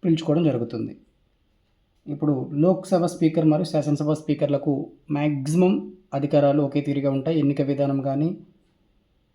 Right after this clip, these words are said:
తొలగింపు కానీ, వారి యొక్క అధికారాలు కానీ మ్యాక్సిమం సేమ్ ఉంటాయండి. So, మనం ఒకసారి లోక్సభ స్పీకర్ గురించి క్లియర్గా తెలుసుకుందాం.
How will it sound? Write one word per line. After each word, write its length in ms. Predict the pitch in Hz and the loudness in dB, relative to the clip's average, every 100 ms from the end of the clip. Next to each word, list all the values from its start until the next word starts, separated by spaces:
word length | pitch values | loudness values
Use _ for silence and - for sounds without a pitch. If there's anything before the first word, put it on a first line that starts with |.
| - | -6
తొలగింపు 400 | 147 147 156 147 | 0 4 4 4
కానీ, 420 | 143 139 151 - - _ _ _ _ _ 143 | 2 2 0 -4 -14 _ _ _ _ _ -4
వారి 140 | 143 | -2
యొక్క 120 | 143 | -2
అధికారాలు 440 | 135 139 151 147 139 | -2 2 4 4 2
కానీ 380 | 139 147 156 - _ _ _ _ _ _ _ _ _ _ _ _ _ _ _ _ _ _ - | -2 -2 -4 -10 _ _ _ _ _ _ _ _ _ _ _ _ _ _ _ _ _ _ -8
మ్యాక్సిమం 440 | 143 143 135 170 165 | -4 -2 0 2 2
సేమ్ 240 | 151 143 | 2 0
ఉంటాయండి. 560 | 135 135 139 220 381 - - _ _ _ _ _ _ - 190 | 0 -2 0 0 -2 -8 -20 _ _ _ _ _ _ -4 0
So, 100 | 185 | 4
మనం 160 | 147 | 2
ఒకసారి 480 | - - 147 139 156 | 0 0 0 0 -4
లోక్సభ 300 | 147 147 165 | -4 0 0
స్పీకర్ 320 | 160 151 - | 0 0 0
గురించి 260 | 139 139 135 | 0 -2 -2
క్లియర్గా 300 | 135 131 127 | -6 -4 -4
తెలుసుకుందాం. 640 | 131 127 - 143 247 - | -6 -8 -4 0 0 -2